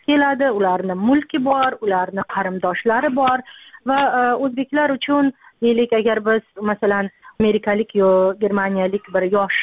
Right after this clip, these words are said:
e, student bilan solishtirsak, o'zbekistonliklar uchun bunaqa ozodlik yoki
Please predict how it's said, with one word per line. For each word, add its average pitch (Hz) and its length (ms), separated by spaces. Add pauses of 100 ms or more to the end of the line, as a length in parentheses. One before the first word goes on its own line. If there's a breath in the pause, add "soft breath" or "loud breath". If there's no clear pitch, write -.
e, 196 240
student 190 420
bilan 190 200
solishtirsak, 240 720 (380 loud breath)
o'zbekistonliklar 240 1040
uchun 233 420 (280 loud breath)
bunaqa 226 400 (240)
ozodlik 220 880
yoki 208 340